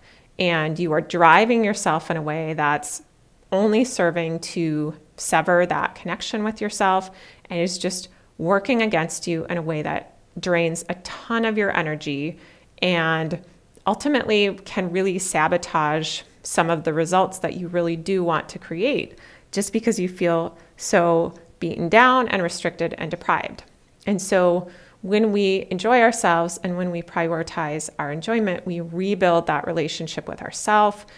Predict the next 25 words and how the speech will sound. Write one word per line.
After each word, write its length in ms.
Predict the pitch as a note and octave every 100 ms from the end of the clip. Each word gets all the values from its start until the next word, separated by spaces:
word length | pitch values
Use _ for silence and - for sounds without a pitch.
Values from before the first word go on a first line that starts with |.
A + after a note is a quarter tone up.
| - - -
We 100 | F#3
get 380 | F3 - - -
energy 540 | F3+ G3+ G#3 G3 G3+
just 320 | E3+ D#3+ -
from 380 | - E3+ D#3 D#3+ - - _
the 100 | -
pleasure 600 | C#3+ - F#3+ A3 A#3 F#3
of 220 | F3 E3+ E3
doing 280 | E3 E3
things 420 | F3 F3+ D#3 F3 -
that 160 | D#3+
we 120 | F3 D#3
want 320 | D#3 - -
to 100 | F3+
do, 380 | E3+ D#3+ E3 - - _ -
and 460 | F#3+ F3+ E3+ E3+ - - _ -
we 240 | F#3 F3+
have 240 | F3+ F#3 E3
a 80 | E3+
much 480 | E3+ E3 - -
more 540 | F3+ E3+ D#3+ D#3 E3 - - _ _ -
open 480 | G3+ G3+ G3 D#3 D#3
path 760 | - - D4 F#3 E3 F3 - - _ _
to 600 | - - G#3+ E3 D#3 D#3+ - - _
creating 540 | - G3 E3+ D#3+ D#3